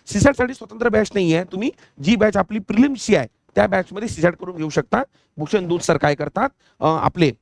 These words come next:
अ, सीसॅटचे, अ, सत्र आपल्या इथं घेत आहे, ॲक्च्युअली बॅच चालूच आहे ती, बरोबर? चला, आता फॅकल्टीज बघा या बॅच मध्ये कोण कोण असणार आहे तर. तर हिस्ट्री साठी लक्षात ठेवायचं,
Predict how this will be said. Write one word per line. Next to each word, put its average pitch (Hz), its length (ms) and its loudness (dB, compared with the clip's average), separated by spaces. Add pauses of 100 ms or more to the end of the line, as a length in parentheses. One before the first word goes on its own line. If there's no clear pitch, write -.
अ, 147 140 0
सीसॅटचे, 180 600 0
अ, 143 180 -4
सत्र 160 240 -2
आपल्या 151 260 0
इथं 220 200 2 (380)
घेत 165 180 4
आहे, 170 160 0
ॲक्च्युअली 214 240 -6
बॅच 240 160 0
चालूच 196 260 -2
आहे 147 100 2
ती, 110 180 -8 (340)
बरोबर? 190 260 2 (480)
चला, 143 160 0 (220)
आता 262 160 0
फॅकल्टीज 240 500 0
बघा 214 240 2
या 214 140 2
बॅच 170 320 0
मध्ये 175 260 0
कोण 175 300 -8
कोण 226 300 -2
असणार 151 460 0
आहे 135 260 0
तर. 131 240 -6 (1080)
तर - 140 -2
हिस्ट्री 220 400 2
साठी 247 240 4
लक्षात 220 260 0
ठेवायचं, 196 520 0